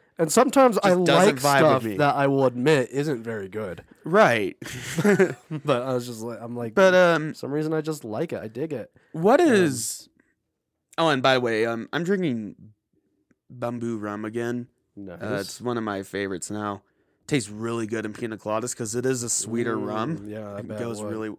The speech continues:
Speaker 2: like, you can't even <laughs> tell there's alcohol, which is kind of a bad thing, admittedly. <laughs> But, um,
Speaker 1: <laughs>
Speaker 2: yeah, I had a couple last night. And I've also got one last, uh, raspberry blonde ale from Scott Brewing. Not bad at all.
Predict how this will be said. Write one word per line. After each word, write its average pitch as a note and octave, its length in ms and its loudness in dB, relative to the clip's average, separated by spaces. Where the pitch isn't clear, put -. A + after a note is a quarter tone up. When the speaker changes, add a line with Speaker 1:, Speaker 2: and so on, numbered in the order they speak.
Speaker 2:
like, A2+ 180 -8
you A#2 120 -16
can't A#2+ 200 -10
even A2+ 120 -10
<laughs> A2 80 -8
tell D#3 120 0
there's A#2+ 240 -4
alcohol, C3 480 -8
which A#2 160 -10
is A#2 220 -8
kind G3 220 4
of D#3 100 2
a C3 40 0
bad A2+ 300 0
thing, A2 220 -6
admittedly. G#2 500 -10
<laughs> G#2+ 180 -16
But, C#3+ 460 0
um, C#3+ 340 0
Speaker 1:
<laughs> - 460 -20
Speaker 2:
yeah, A#2 100 -6
I - 40 -4
had G#2 80 -6
a G#2+ 40 -8
couple A#2 300 -4
last G#2 280 -6
night. G#2 280 -10
And F3+ 140 -4
I've F3+ 120 2
also G3 300 2
got D3 240 2
one C3+ 400 0
last, C3 440 2
uh, A#2 180 -2
raspberry A#2 540 -2
blonde G2+ 400 -8
ale A2+ 260 -8
from G2+ 220 -14
Scott G2 300 -8
Brewing. G#2 360 -8
Not C#3+ 200 -10
bad G2 220 -10
at F#2+ 80 -12
all. G2+ 240 -8